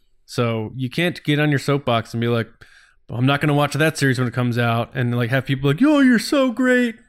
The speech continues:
Oh, good job for you. We need to stand up for people." And then be like, "Oh, Mandalorian coming out.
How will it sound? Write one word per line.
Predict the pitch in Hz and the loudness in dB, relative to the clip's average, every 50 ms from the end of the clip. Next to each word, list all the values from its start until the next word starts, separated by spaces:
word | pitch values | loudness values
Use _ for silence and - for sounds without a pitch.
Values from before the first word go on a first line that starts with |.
| _ _ | _ _
Oh, | 285 254 254 | -6 -6 -4
good | - 277 269 226 202 | 0 0 -2 -2 0
job | - 254 247 240 226 214 226 | 0 2 2 4 2 2 0
for | - 240 | -2 0
you. | 269 339 349 | 2 4 4
We | 311 311 | 4 4
need | 320 311 | 4 2
to | |
stand | - - - 294 277 262 254 247 | 0 0 -2 0 2 4 4 4
up | 240 233 | 2 2
for | - 240 233 | 0 -2 -2
people." | - 220 220 208 - 175 175 170 156 - - - - - - | 0 -2 -2 0 0 2 2 2 0 -2 -6 -16 -20 -6 -2
And | - 147 | 0 0
then | 156 143 | 2 2
be | 147 | 2
like, | 143 143 143 - - | 2 2 0 -2 -2
"Oh, | 240 277 302 294 - - | 0 0 0 -2 -4 -6
Mandalorian | 165 202 233 226 226 277 311 330 311 269 240 233 220 | -2 -2 -2 0 0 2 2 4 4 4 2 2 2
coming | 226 233 226 214 214 | 2 2 4 4 4
out. | 208 226 285 | 4 2 0